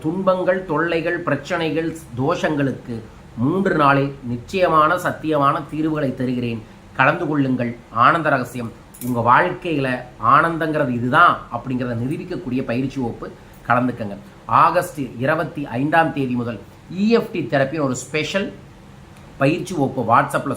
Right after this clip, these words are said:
சொல்லித்தர இருக்கின்ற உடல் வலி, மன வலி போன்ற விஷயங்களுக்கு எளிய முறையில இந்த பயிற்சி தீர்வுகளை தரும். இது உங்க உடம்புல நான் சொல்லக்கூடிய இடங்கள்ல நீங்க தொடுவதின் மூலமாகவும்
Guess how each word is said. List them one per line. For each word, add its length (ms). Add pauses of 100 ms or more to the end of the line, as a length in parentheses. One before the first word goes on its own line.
சொல்லித்தர 400
இருக்கின்ற 300 (520)
உடல் 300
வலி, 220 (500)
மன 180 (160)
வலி 240 (220)
போன்ற 260
விஷயங்களுக்கு 680 (460)
எளிய 300
முறையில 360 (100)
இந்த 220
பயிற்சி 400
தீர்வுகளை 400 (160)
தரும். 260 (600)
இது 120 (720)
உங்க 140 (120)
உடம்புல 340
நான் 160
சொல்லக்கூடிய 460 (140)
இடங்கள்ல 460 (120)
நீங்க 180 (100)
தொடுவதின் 480
மூலமாகவும் 640